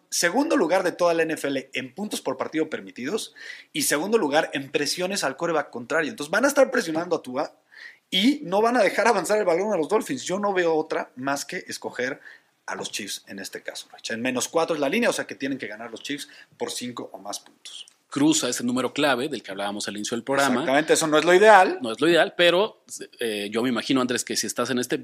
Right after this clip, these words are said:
Speaker 2: en este pronóstico es porque tú tienes confianza que Kansas City va a ganar al menos por siete.
Speaker 1: Yo creo que va a ganar por diez o más.
Speaker 2: ¿No? Y pasa lo mismo, aunque la línea sea menos cuatro, es muy inusual, es poco común que un partido de N F L termine por cinco puntos,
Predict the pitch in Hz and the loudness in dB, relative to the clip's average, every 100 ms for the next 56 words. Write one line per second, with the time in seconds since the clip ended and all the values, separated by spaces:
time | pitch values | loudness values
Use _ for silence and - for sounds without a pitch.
0 | 117 110 110 - 113 110 107 107 107 127 | -4 -4 -4 -2 -2 0 0 -2 -2 2
1 | 156 165 - 139 143 - - 123 123 - | 4 2 0 0 0 -2 -8 -6 -6 -6
2 | 127 135 131 123 131 127 123 110 98 117 | -4 -4 -4 -6 -4 -4 -6 -8 -8 -8
3 | 123 120 127 120 120 117 120 131 143 139 | -6 -4 -2 0 0 0 0 2 2 2
4 | 131 - 120 - 127 120 - - - - | 0 -2 -2 0 0 0 -6 -18 -18 -8
5 | 147 190 214 214 151 151 147 143 151 127 | 2 4 6 6 4 4 4 2 2 0
6 | 120 131 156 127 98 - - - _ - | 0 4 2 0 -8 -10 -12 -12 _ -14
7 | - 139 135 160 208 180 113 104 123 139 | -10 -2 -2 0 -2 -2 -2 -2 0 0
8 | 156 160 139 - 135 135 - 127 135 135 | 0 0 -2 0 0 0 -2 -2 0 2
9 | 147 151 147 139 127 127 120 147 131 143 | 4 6 6 4 2 0 0 2 2 0
10 | 143 131 - 123 139 151 151 147 147 110 | -2 -6 -4 -2 0 2 4 2 0 -2
11 | 113 - 120 117 113 107 101 104 98 - | -2 -2 -4 -4 -2 -4 -4 -6 -6 -2
12 | 156 156 160 160 160 175 165 170 | -2 0 0 0 0 2 4 2